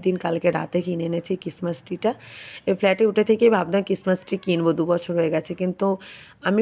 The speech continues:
ভাবলাম যে ছেলে বড় হোক তখন কিনবো, আসলে ছেলে জানবে বুঝবে, উম, তখন কিনবো। তো এবছর কিনলাম, তো ছেলে খুব আনন্দ পেয়েছে এটা কিনে। আসলে এখন ফোন দেখে তো,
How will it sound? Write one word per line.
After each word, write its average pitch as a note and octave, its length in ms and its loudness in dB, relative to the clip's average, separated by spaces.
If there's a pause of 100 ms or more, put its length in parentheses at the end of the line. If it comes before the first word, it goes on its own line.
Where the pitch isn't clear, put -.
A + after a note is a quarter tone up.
ভাবলাম A3 320 4
যে A3+ 140 6
ছেলে F#3+ 200 6 (120)
বড় F3 220 6
হোক A#3+ 100 2 (120)
তখন F3+ 180 2 (100)
কিনবো, E3 260 0
আসলে F3+ 260 0
ছেলে G3+ 180 6 (120)
জানবে F3+ 300 4 (140)
বুঝবে, E3+ 300 4 (500)
উম, F#3+ 140 6 (140)
তখন F#3+ 200 2 (100)
কিনবো। D#3+ 320 0
তো - 40 2 (100)
এবছর E3+ 300 2 (100)
কিনলাম, F3 360 2
তো - 40 0 (120)
ছেলে E3+ 220 2 (140)
খুব G#3+ 120 -4 (120)
আনন্দ E3+ 240 0 (140)
পেয়েছে E3+ 380 0
এটা F3+ 140 2 (100)
কিনে। D#3 240 -2 (420)
আসলে F#3 240 4
এখন A3 180 2 (100)
ফোন G#3+ 160 2 (120)
দেখে A#3+ 180 2
তো, D4 100 0